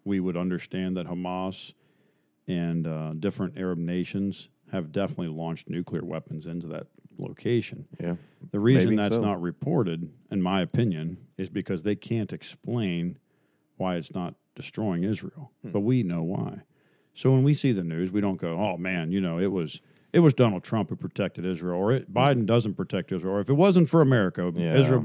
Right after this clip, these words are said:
Speaker 1: be
Speaker 2: yeah.
Speaker 1: dead." Listen,
Speaker 2: No, has
Speaker 1: God
Speaker 2: nothing to do with
Speaker 1: said
Speaker 2: it.
Speaker 1: back in Leviticus that if Israel did not obey him,
Speaker 2: Mm-hmm.
Speaker 1: he would turn them over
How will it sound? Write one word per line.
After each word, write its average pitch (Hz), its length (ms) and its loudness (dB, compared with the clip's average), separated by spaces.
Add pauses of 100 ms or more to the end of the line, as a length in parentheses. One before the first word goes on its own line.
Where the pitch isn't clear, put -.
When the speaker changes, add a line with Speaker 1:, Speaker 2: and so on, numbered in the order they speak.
(100)
Speaker 1:
be - 40 -2
Speaker 2:
yeah. - 80 -2
Speaker 1:
dead." 92 260 0 (280)
Listen, 135 380 0
Speaker 2:
No, 110 80 4
has - 80 4
Speaker 1:
God 92 80 6
Speaker 2:
nothing 95 200 6
to 90 60 6
do - 60 6
with - 120 8
Speaker 1:
said 92 200 2
Speaker 2:
it. - 260 -10
Speaker 1:
back 101 260 0
in 92 120 0
Leviticus 90 680 -4 (800)
that 98 280 0
if 104 360 -4 (400)
Israel 120 440 4
did 101 180 -2
not 104 220 0
obey 85 340 -2
him, - 220 -14 (380)
Speaker 2:
Mm-hmm. 82 160 -4
Speaker 1:
he 123 120 0
would 113 160 -2
turn 135 320 0
them 113 180 0
over 82 440 -2